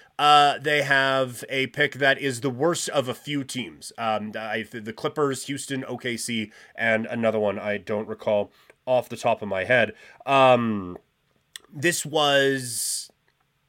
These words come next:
and, and so th-, this, this makes it a little bit disappointing, right? Because i-, if you do this a year ago when the entire fan base is calling for you to do this,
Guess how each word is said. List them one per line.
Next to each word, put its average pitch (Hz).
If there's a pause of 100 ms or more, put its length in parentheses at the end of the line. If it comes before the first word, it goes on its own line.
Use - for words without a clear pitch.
(1040)
and, 170
and 165
so 185
th-, 180
this, 208 (180)
this 226
makes 226
it 196
a -
little 170
bit 160
disappointing, 120
right? 143
Because 151 (420)
i-, 175
if 165
you 175
do 185
this 233
a 185
year 170
ago 151
when 117
the 131
entire 151
fan 147
base 131
is 110
calling 123
for 127
you 117
to 101
do 233
this, 156